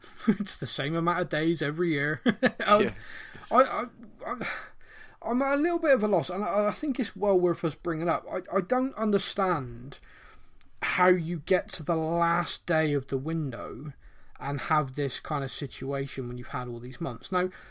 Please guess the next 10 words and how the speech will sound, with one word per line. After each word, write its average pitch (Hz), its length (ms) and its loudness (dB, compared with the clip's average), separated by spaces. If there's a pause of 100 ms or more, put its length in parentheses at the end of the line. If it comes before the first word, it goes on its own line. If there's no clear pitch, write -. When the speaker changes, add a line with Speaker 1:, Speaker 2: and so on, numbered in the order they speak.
(160)
Speaker 1:
I 226 220 6
fully 202 440 0 (100)
get 156 400 0
that 156 180 -8
sometimes 175 640 2
logistically, 226 1080 -2 (500)
um, 156 280 2
signing 170 420 2
a 151 60 -2
player 151 420 0